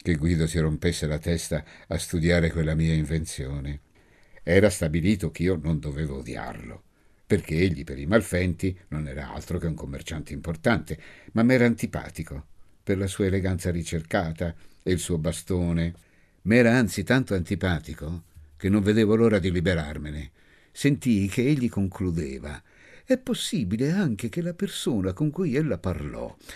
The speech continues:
fosse ben più giovane del Bertini, camminasse come un granatiere e avesse la voce virile e che la sua somiglianza con lui fosse limitata al dire bestialità. Ciò sarebbe bastato per fissare il suo pensiero sul Bertini,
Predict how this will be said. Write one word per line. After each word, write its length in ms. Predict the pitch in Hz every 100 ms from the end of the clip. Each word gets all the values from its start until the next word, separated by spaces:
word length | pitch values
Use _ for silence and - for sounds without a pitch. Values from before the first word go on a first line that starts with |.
| - -
fosse 360 | 277 240 -
ben 240 | 120 233 170
più 160 | 87
giovane 440 | 67 156 85 82 80
del 160 | 95
Bertini, 600 | 80 87 - 95 76 82 - -
camminasse 560 | - 185 185 190 160 -
come 180 | 135 117
un 80 |
granatiere 800 | 107 110 107 101 98 76 87 123 - -
e 100 | 220
avesse 320 | 226 185 170
la 100 | 156
voce 260 | 208 - 139
virile 640 | 135 151 196 113 104 92 - -
e 120 | 190
che 100 | 233
la 80 | 185
sua 180 | - 170
somiglianza 640 | - 147 165 170 120 120
con 160 | 104 143
lui 160 | 135 113
fosse 320 | - - 127
limitata 680 | 151 175 175 101 85 131 - -
al 160 | 202 180
dire 260 | 220 170
bestialità. 720 | 123 131 139 123 120 160 107 - - - - _ -
Ciò 160 | 165
sarebbe 360 | 165 110 110 110
bastato 640 | 143 160 240 196 87 - -
per 160 | 98
fissare 400 | - 98 101 98
il 40 | 90
suo 160 | 104
pensiero 440 | 87 98 - 117 95
sul 200 | 98 90
Bertini, 560 | 101 - 107 82 82